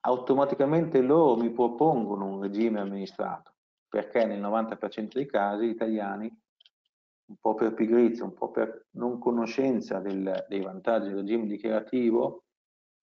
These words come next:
scelgono l'amministrato, per cui le banche di fatto l'hanno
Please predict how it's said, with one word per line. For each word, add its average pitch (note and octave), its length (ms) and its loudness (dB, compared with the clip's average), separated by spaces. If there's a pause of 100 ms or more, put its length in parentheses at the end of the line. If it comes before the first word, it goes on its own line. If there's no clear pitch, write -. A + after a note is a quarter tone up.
(160)
scelgono G#3+ 640 -2
l'amministrato, A2 500 0
per B2+ 160 0
cui B2+ 140 2
le C#3 100 4
banche A#2 680 -2 (240)
di A2+ 180 -4
fatto A2 480 -4
l'hanno G#2+ 420 -4